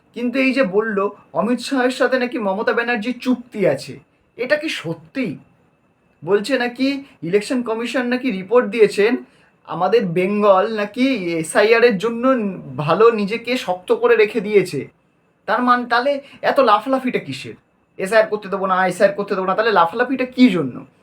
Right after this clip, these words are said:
এই কথাটা যদি এই লোকটা সত্যি বলে থাকেন তো, এটা personally এনার নিজস্ব মতামত, এটা আমার মতামত নয়।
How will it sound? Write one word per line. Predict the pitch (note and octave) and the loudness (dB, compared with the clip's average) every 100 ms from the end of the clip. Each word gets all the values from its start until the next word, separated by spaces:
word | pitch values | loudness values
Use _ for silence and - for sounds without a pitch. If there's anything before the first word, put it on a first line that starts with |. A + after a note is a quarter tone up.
| _ | _
এই | F3 G#3+ | -4 0
কথাটা | G3+ A#3+ | 0 0
যদি | G#3 A3+ | -4 -2
এই | G#3+ | -2
লোকটা | G3 A3 | -2 -2
সত্যি | A3 G#3 - | -2 -4 -6
বলে | G3+ G3 | -2 -2
থাকেন | G3 G3 G3 | 0 -2 -2
তো, | F#3 D#3+ B2+ _ _ - | -2 -4 -6 _ _ -8
এটা | - B3+ | -2 0
personally | G3 F#3+ A3+ A3 | 0 -2 -2 2
এনার | G#3+ G#3 | 2 0
নিজস্ব | G3 E3+ F3+ G#3 | -2 -2 -2 -2
মতামত, | F#3 E3+ F3 F#3 | -2 0 -2 -2
এটা | E3 | -2
আমার | D#3+ D#3 | -2 -2
মতামত | E3 E3+ F3 F3 | -2 -2 -2 -2
নয়। | E3+ | -4